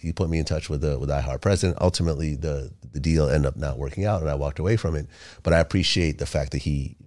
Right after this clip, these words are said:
put his neck out and actually set it up. I appreciate the president of iHeart that actually, you know,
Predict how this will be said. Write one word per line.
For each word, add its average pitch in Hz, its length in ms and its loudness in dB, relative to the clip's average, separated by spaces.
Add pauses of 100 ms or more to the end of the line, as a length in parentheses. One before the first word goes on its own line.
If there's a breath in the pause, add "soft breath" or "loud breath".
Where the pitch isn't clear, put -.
(480)
put - 120 0
his 76 120 0
neck 87 220 4
out 71 160 2
and 76 80 0
actually 73 260 -2
set - 160 0
it 76 80 0
up. 98 220 4
I 76 60 4
appreciate 69 420 -4
the - 60 -16
president 64 380 -6
of 73 140 0
iHeart 82 260 0
that 62 100 -8
actually, 57 440 -10 (800 loud breath)
you 62 80 -4
know, 62 100 0